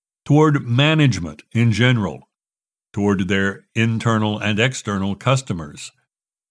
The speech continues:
And what stands in the way of a greater atmosphere of trust across the entire organization. Armed with insight from the employee's perspective, you are then prepared to make clearer judgments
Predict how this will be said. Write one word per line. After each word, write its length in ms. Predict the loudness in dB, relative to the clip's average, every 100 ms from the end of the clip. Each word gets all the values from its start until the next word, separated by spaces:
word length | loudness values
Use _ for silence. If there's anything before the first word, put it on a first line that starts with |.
| -4
And 160 | -2
what 220 | 2 0 0
stands 460 | -2 0 2 2
in 80 | 2
the 100 | 0
way 460 | 2 2 4 2 -2
of 180 | -2
a 140 | 0 -2
greater 480 | -2 0 2 2 0
atmosphere 640 | -2 -4 -6 -8 -8 -8
of 80 | -8
trust 480 | -4 -2 -2 -6 -14 _ _ _ -8
across 480 | -2 0 0 -2
the 240 | -4 -2 0
entire 600 | -2 -2 -2 0 -2 -4 -2
organization. 880 | -2 0 0 0 2 2 0 -6 -14 _ _ _ _ _ _ _ _ _ _ _ _ _ _ -4
Armed 260 | 0 2 2
with 240 | 2 2
insight 520 | 0 2 0 -2 -4
from 300 | -2 -2 0
the 260 | 0 -2 -2
employee's 680 | -2 -2 -2 0 2 0 -2
perspective, 760 | -8 -8 -8 -8 -8 -10 -12 _ _ _ _ _ _ -2
you 280 | 2 2 2
are 220 | 0 0
then 320 | 0 0 0
prepared 460 | -2 -2 -2 -2 -2
to 80 |
make 360 | -2 -2 -6 -6
clearer 360 | 0 2 2 -2
judgments 600 | 0 0 0 -6 -8